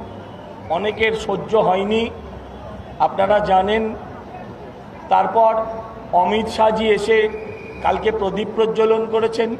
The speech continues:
সেই প্রদীপের অগ্নিশিখায় অনেকের গাত্রদাহ হয়েছে। ফলে কাল থেকে আমরা অসহযোগিতা নয়, একটা চক্রান্তের গন্ধ পাচ্ছি।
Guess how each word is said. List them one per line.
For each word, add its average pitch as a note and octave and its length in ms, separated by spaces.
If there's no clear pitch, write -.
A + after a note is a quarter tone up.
সেই F#3+ 320
প্রদীপের G#3 520
অগ্নিশিখায় G3+ 720
অনেকের G#3 520
গাত্রদাহ G#3 600
হয়েছে। A#3 400
ফলে A#3 360
কাল G3+ 320
থেকে B3 400
আমরা A#3+ 520
অসহযোগিতা A3+ 840
নয়, F#3 220
একটা F3+ 260
চক্রান্তের G#3+ 800
গন্ধ G3 320
পাচ্ছি। F#3 440